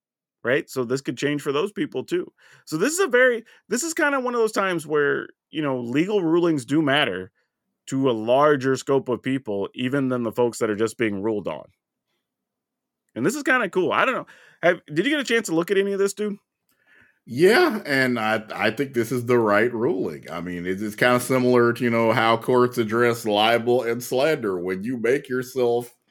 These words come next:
Speaker 2: a public figure, as, uh, Matt Haas has,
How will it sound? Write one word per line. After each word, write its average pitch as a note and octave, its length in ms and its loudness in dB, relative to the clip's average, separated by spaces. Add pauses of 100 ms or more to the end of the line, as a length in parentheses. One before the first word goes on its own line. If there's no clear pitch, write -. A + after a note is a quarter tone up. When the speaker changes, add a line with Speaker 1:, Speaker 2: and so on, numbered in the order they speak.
(420)
Speaker 2:
a G2+ 100 -2
public B2 440 0
figure, C3 560 -4 (380)
as, G2+ 380 -2
uh, G2+ 240 0
Matt G2 320 0
Haas B2 380 2
has, C#3 580 2